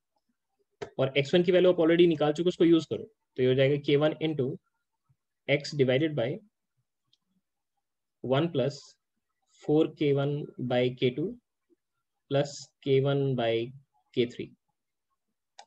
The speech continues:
And इसको वापस से ऐसे लिख सकते हैं, this is, ये के वन को इधर लेके चले जाएं तो आ जाएगा one divided by one by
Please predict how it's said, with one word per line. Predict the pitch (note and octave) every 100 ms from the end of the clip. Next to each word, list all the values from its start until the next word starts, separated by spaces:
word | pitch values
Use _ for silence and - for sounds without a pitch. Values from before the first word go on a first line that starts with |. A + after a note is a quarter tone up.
| _ F4 -
And | A#2+ -
इसको | C#3+ - E3+
वापस | D#3 C#3 D#3
से | D3+
ऐसे | C#3+
लिख | D3
सकते | C#3+ B2 D3+
हैं, |
this | D3 C3+
is, | C#3
ये | C3 C3+
के | C#3+
वन | C3+ D3
को |
इधर | C3 C#3
लेके | C3+
चले | B2+ A2+
जाएं | C3
तो | - A#2+
आ |
जाएगा | A#2+ A2+ A#2+ A#2 A#2 - _ _ -
one | B2 C3+ C#3+
divided | A#2+ A#2 C#3 B2
by | A2+ G#3+ - _ _ _ _ _ _ _ _ _ _ _ _ _ _ _ _ _ _ _ _ -
one | B2+ B2+ C3
by | B2